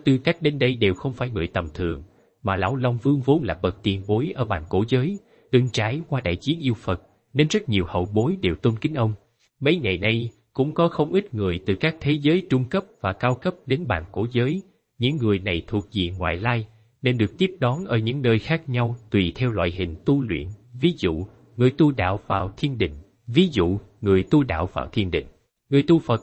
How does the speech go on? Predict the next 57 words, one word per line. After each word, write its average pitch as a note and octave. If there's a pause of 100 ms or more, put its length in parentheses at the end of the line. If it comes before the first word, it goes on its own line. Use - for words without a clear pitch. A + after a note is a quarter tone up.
được A2+
tiếp F3+
đãi A#2
ở B2
Linh B2
Sơn, A#2+ (420)
còn B2+
yêu E3
tu D3
thì G#2
được G2
an C3
bài F2
ở G#2
các D#3+
đỉnh G#2+
núi E3
Đại F2
Yêu. A#2 (380)
Chủ C3
trì G#2
thiên D3
đình F2 (140)
là E2+
Thái C#3
Bạch F#2+
Kim G#2+
Tinh. G#2 (400)
Hắn F3+
là G#2+
một F#2
trong B2+
số D#3
ít G3 (100)
thần F2+
tiên C3+
sống C#3+
sót F3+
sau A#2
trận F2
chiến B2
ở A2+
thiên G#2+
đình, D#2+ (360)
cũng F3
là C3
người G#2+
có E3
giao C3
tình G2+
sâu A#2+
sắc E3+
nhất F#3
với E3
Tôn C3
Ngộ F2
Không. A#2+